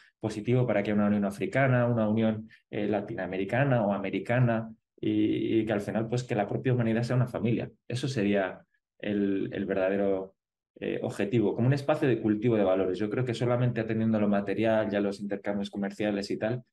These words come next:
no puede ser. Europa tiene una tradición humanista muy importante que, que,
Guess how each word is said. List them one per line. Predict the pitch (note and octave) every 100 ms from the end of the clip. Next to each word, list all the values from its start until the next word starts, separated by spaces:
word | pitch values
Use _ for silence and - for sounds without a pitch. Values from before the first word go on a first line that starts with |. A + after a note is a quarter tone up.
| _ _ _ _
no | - A2+ A#2+ B2
puede | B2 A2+ A2
ser. | G#2+ G2
Europa | G2 G#2+ A2+
tiene | A2+
una | A2
tradición | G#2+ G2+ G2+ B2
humanista | A#2+ G#2 C3 B2+ D3+ D3+ - _ _ _ _ -
muy | A#2
importante | A2+ G#2+ A2 A#2+ C#3 D3+ - _ _ _
que, | A2+ G#2 G#2 F2+ -
que, | G#2+ G#2